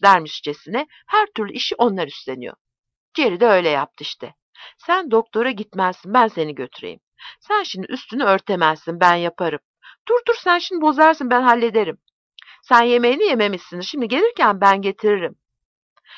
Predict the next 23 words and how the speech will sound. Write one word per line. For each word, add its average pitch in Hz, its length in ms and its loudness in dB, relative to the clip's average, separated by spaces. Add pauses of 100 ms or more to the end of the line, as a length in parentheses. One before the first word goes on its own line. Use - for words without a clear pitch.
(280)
İşte - 240 -10
bundan 240 320 -4
sonrası 214 800 -6
ben 208 160 2
yapamam 185 720 0
olayının 175 560 -4
beyne 175 280 -4
kazınması, 156 840 -8 (460)
erken 233 400 4
gelen 208 300 -2
alışkanlık 185 800 -2
ve 180 60 -4
yokluğundan 190 680 -2 (160)
sıçtım 185 500 -10
duygusu. - 500 -12 (960)
Ayrılması 320 720 0
en 381 200 -2
korkunç 254 640 0
erkek 190 420 0
modeli, 147 380 -8 (140)
bitmeyen 190 380 -6
ilişkinin 196 520 -8
başlangıcı. 139 680 -4